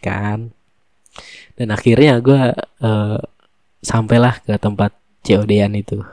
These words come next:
C O D-an gue. Dan di sana juga gue apa ya? Gue tuh ternyata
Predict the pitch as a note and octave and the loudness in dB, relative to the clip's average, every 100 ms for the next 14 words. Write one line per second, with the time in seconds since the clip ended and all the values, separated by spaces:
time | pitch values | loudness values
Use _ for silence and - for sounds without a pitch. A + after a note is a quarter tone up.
0 | _ _ _ _ _ - G#2 G#2 G#2 G2+ | _ _ _ _ _ -10 -6 -4 -6 -8
1 | G2 G2 - - _ _ _ - G#2+ A2 | -10 -10 -10 -14 _ _ _ -6 -4 -4
2 | G#2 - G#2+ C3+ C#3 A#2 A2 G#2 G#2 - | -4 -2 -2 -2 0 0 0 -4 -6 -8
3 | A2+ C3+ - C3 D3+ A#2+ G2+ - _ _ | -2 -2 0 -2 2 0 0 -8 _ _
4 | B2+ - - E3+ D#3 D3 - _ _ _ | -4 0 2 2 2 0 -4 _ _ _
5 | _ - B2+ B2+ A#2+ - D3+ D#3+ - | _ -2 -2 0 -4 0 0 0 -6